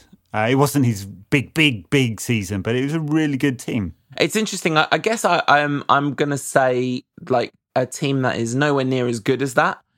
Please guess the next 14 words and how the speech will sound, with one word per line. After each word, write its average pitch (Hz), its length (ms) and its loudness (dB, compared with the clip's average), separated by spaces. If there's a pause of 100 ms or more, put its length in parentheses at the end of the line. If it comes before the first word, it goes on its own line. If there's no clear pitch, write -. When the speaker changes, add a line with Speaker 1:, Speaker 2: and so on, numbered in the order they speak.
(280)
Speaker 2:
but 135 160 2
the 143 120 0
team 180 340 0
that 165 160 2
was 131 260 0
sort - 200 0
of 127 180 -4
the 127 320 -2 (180)
pre-Premier 143 1080 0
League 123 260 0
winning 117 440 0
team, 117 420 -4
so 110 180 0
the 113 320 0